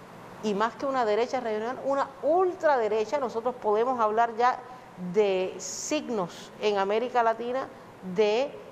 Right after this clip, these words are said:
eh, manifestaciones de ultraderecha. Ahí está Jair Bolsonaro en, en Brasil. Y esas son algunas de las,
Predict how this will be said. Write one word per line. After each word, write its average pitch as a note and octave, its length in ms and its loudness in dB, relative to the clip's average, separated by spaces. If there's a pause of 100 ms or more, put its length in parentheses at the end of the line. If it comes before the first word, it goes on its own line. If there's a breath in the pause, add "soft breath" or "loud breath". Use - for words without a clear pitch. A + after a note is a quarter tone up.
(220)
eh, G3 300 4
manifestaciones G#3 960 -2
de G3 200 0
ultraderecha. G#3 720 0
Ahí G#3+ 80 -2
está G#3+ 180 -2
Jair G3 320 0
Bolsonaro G3+ 720 0 (460 loud breath)
en, E3+ 500 -2 (140)
en G3+ 160 0
Brasil. F3+ 420 -2 (300 loud breath)
Y - 40 2
esas C#4+ 200 0
son E4+ 160 2
algunas D4+ 340 0
de C4 120 4
las, G#3+ 140 4